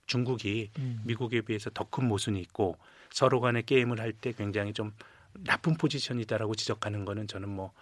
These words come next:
Speaker 1: 합당한 지적이라고 봅니다.
Speaker 2: 그러네요. 절대 구조조정을 할 수 없는 상황인 거네요. 그러니까
Speaker 1: 지금
Speaker 2: 중국은.
Speaker 1: 하는
Speaker 2: 예.
Speaker 1: 것도 또 뭐 바보 같은 행동이죠.
Speaker 2: 예.
Speaker 1: 네, 네.
Speaker 2: 그렇습니다. 이런 상황에서 개인 투자자들은 어떻게 해야 될지 요거를 좀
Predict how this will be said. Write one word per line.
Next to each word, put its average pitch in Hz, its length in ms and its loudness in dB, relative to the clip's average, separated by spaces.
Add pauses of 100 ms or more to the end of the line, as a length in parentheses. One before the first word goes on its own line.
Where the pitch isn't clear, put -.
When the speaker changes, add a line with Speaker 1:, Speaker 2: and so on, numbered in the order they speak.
Speaker 1:
합당한 110 400 -4
지적이라고 92 420 -10
봅니다. - 360 -18
Speaker 2:
그러네요. 131 440 0 (100)
절대 170 360 6
구조조정을 190 720 8
할 262 200 0
수 240 440 0 (440)
없는 233 460 12
상황인 240 440 4
거네요. 147 260 4
그러니까 147 500 -4
Speaker 1:
지금 151 320 6
Speaker 2:
중국은. 156 200 6
Speaker 1:
하는 151 260 2
Speaker 2:
예. 131 40 6
Speaker 1:
것도 135 320 0
또 135 200 2
뭐 110 460 2
바보 107 160 4
같은 117 260 0
행동이죠. 135 640 -2
Speaker 2:
예. 147 180 6
Speaker 1:
네, 107 240 4
네. - 220 -6 (720)
Speaker 2:
그렇습니다. 147 560 0 (320)
이런 220 320 12
상황에서 226 1120 10
개인 196 300 6
투자자들은 190 920 6
어떻게 170 400 2
해야 196 240 8
될지 147 680 4
요거를 196 280 2
좀 208 160 2